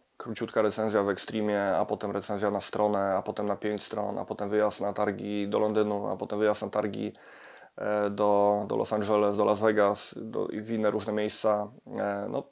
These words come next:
to wszystko jakby już było, było za mną i byłem super zadowolony i szczęśliwy, że to się udało. No ale jednak gdzieś tam zawsze mam w głowie, że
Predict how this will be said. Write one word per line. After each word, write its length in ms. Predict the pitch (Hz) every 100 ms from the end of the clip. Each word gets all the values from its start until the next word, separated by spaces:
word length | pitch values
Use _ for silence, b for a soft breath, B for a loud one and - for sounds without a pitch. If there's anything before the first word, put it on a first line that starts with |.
| - _ _ _
to 100 | -
wszystko 260 | - - 135
jakby 220 | 123 131
już 160 | 123
było, 300 | 123 127 127
było 220 | 117 120 120
za 140 | 110
mną 220 | 95 90
i 120 | 98
byłem 360 | 104 110 110 113
super 360 | - 120 113 104
zadowolony 480 | 107 107 110 110
i 20 | 107
szczęśliwy, 440 | 117 - 117 107
że 80 | -
to 80 | 107
się 140 | 113
udało. 360 | 107 110 143 - B B B B B -
No 80 | 131
ale 120 | 135
jednak 480 | 139 135 131 - 135
gdzieś 300 | 123 120 120
tam 460 | 131 117 120 120 113 - 117
zawsze 260 | 113 113 120
mam 100 | 107
w 40 |
głowie, 280 | 107 107 107
że 380 | 107 104 101